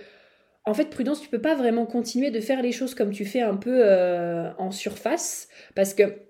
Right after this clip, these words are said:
encore une fois, je faisais déjà un petit peu de profondeur, mais ça restait quand même assez léger.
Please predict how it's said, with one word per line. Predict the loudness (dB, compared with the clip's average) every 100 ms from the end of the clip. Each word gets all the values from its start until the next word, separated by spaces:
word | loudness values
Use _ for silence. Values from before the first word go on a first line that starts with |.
| -6
encore | 0 2
une | 2
fois, | 2
je | 2
faisais | 2 0 0
déjà | 0 -2
un | -2 -4
petit | -4
peu | -8
de |
profondeur, | -4 -4 -2 2 2 4
mais | 0 -4 -14 _
ça | -8 -4
restait | -2 0 0
quand | 0 0
même | 2
assez | 0 0 0
léger. | 2 2 2 0 -2 -8